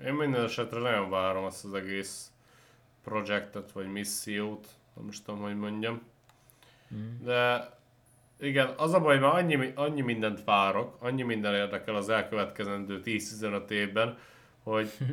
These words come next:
Speaker 2: <laughs>
Speaker 1: nehéz így mindent követni egyébként.
Speaker 2: Hát mondjuk erre lesz időd, mert ez kétezer-harminckettőben fog útnak indulni, ha minden igaz.
Speaker 1: Hmm. Hát
Speaker 2: Legalábbis
Speaker 1: igen.
Speaker 2: úgy írják, hogy recommended, tehát azt tanácsolják, hogy akkor, tehát bőven lehet, hogy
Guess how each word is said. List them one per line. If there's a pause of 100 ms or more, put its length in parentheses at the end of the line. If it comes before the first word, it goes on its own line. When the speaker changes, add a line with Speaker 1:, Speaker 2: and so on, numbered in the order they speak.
(240)
Speaker 2:
<laughs>
Speaker 1:
nehéz
így
mindent
követni
egyébként. (540)
Speaker 2:
Hát
mondjuk
erre
lesz
időd,
mert
ez
kétezer-harminckettőben
fog
útnak
indulni,
ha
minden
igaz.
Speaker 1:
Hmm. (1200)
Hát
Speaker 2:
Legalábbis
Speaker 1:
igen.
Speaker 2:
úgy
írják,
hogy
recommended,
tehát
azt
tanácsolják,
hogy
akkor,
tehát
bőven
lehet,
hogy